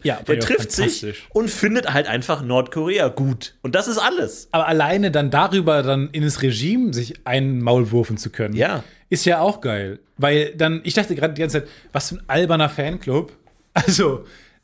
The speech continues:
Speaker 1: aber anscheinend doch nicht so albern, wenn man dadurch wirklich nach Nordkorea kommt.
Speaker 2: Ja, absolut. Aber vor allem auch natürlich auch ein,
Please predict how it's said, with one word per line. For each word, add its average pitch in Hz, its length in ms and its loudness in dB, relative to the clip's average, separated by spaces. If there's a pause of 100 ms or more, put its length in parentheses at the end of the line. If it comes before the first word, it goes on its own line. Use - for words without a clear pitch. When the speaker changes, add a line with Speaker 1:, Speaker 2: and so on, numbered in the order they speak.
(160)
Speaker 1:
aber 151 200 2
anscheinend 160 420 0
doch 208 160 0
nicht 139 380 -2
so 151 220 2
albern, 147 640 0 (180)
wenn 135 180 0
man 147 360 0
dadurch 135 540 0
wirklich 180 380 -2 (340)
nach 139 300 -6
Nordkorea 131 440 -4
kommt. 95 220 -12
Speaker 2:
Ja, 135 120 0
absolut. 143 420 -4
Aber 127 140 0
vor 151 140 0
allem 151 140 0
auch 139 100 0
natürlich 147 380 -4
auch 131 140 -6
ein, 120 280 -10